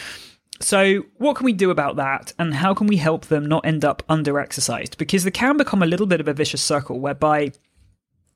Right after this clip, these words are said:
you are really tightly managing your dog, and that means keeping them on the long line, not letting them reach what they wanna reach, and depriving them of, in that, physical exercise. And then your dog feels like,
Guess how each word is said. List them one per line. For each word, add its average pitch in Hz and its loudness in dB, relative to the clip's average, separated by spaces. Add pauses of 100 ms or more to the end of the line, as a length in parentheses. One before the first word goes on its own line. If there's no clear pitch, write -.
(240)
you 214 4
are 220 6
really 202 0
tightly 165 0
managing 160 -2
your 147 -6
dog, 139 -8 (840)
and 160 -2 (100)
that 175 0
means 160 -2
keeping 165 -4
them 151 -2
on 147 -6
the 147 -8
long 175 -4
line, 180 2
not 175 -4
letting 135 -6
them 143 -6
reach 147 -12
what - -12
they 143 -10
wanna 139 -8
reach, 180 -2
and 151 -4
depriving 160 -2
them 143 -6
of, 147 -4 (300)
in 208 2
that, 143 -4
physical 151 -4
exercise. 135 -4 (520)
And 185 0
then 196 2
your 208 0
dog 190 2
feels 156 -2
like, 151 -4